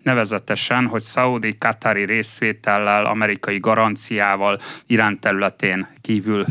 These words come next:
történjen az urándúsítás, tehát szerintem ez egy fontos szempont. Ugyanakkor nyilván a szaudiak azt sem szeretnék, hogyha az iráni rezsim megbukna, ez egy destabilizálódást hozhat a térségben.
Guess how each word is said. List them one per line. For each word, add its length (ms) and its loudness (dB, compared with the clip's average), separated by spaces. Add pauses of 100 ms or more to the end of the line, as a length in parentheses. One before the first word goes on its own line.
történjen 640 -2
az 400 -2
urándúsítás, 960 -2
tehát 180 -6
szerintem 360 -6
ez 140 -4
egy 240 -4
fontos 380 -4
szempont. 560 -2 (400)
Ugyanakkor 440 2
nyilván 240 2
a 60 4
szaudiak 580 0
azt 160 2
sem 220 0
szeretnék, 600 0
hogyha 240 -4
az 140 -2
iráni 340 0
rezsim 540 -2
megbukna, 800 0
ez 220 -4
egy 320 -4
destabilizálódást 1500 0
hozhat 400 -2
a 60 2
térségben. 880 0